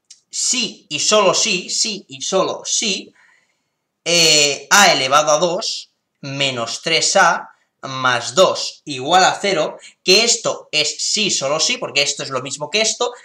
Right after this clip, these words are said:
¿vale? Cuando A es igual a dos o A es igual a uno. ¿Por qué pongo A igual a dos, A igual a uno? Bueno, pues si resolvéis esta ecuación de segundo grado, veréis que las soluciones son dos y uno. Y por lo tanto, y por lo tanto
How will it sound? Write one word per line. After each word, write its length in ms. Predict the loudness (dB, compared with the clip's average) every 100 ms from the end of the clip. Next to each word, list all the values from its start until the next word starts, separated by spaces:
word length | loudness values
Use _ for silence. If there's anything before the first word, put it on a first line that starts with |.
| _
¿vale? 320 | 2 2 2 -6 -18 -20 -20 _ _
Cuando 680 | 0 4 4 2 -2 -2 -6 2
A 360 | 2 2 -4 _ -4
es 260 | -2 0
igual 560 | -2 4 4 4 0 -6 2
a 140 | 4
dos 480 | 4 2 -2 -6 -10 _
o 220 | 4 8
A 300 | 8 8 4 -2
es 240 | -2 -2
igual 300 | -2 2 4
a 80 | 4
uno. 300 | 2 -6 -6
¿Por 160 | -2 -2
qué 100 | -2
pongo 260 | 0 2
A 60 | 2
igual 220 | 4 0
a 40 | 0
dos, 280 | -4 -4 4
A 140 | 4
igual 200 | 4 2
a 60 | 0
uno? 180 | -2
Bueno, 180 | -6 -8
pues 160 | -6 -6
si 100 | -6
resolvéis 420 | -6 -4 -2 -2
esta 220 | -4 -6
ecuación 340 | -4 -4 -4 -6
de 80 |
segundo 300 | -4 -6 -6
grado, 240 | -4 -4 -4
veréis 220 | -8 -10
que 80 | -8
las 120 | -8
soluciones 360 | -8 -10 -10 -8
son 200 | -10 -4
dos 340 | -2 -2 -8 -6
y 140 | -4
uno. 320 | -2 -4 -10 _ _ _ _ _ -6
Y 280 | -4 -4 -4
por 240 | -4 -4
lo 140 | -4
tanto, 480 | 2 2 2 -4 -6 -4
y 160 | -4
por 260 | -4 -6 -6
lo 100 | 0
tanto 560 | 0 0 -2 -2 -2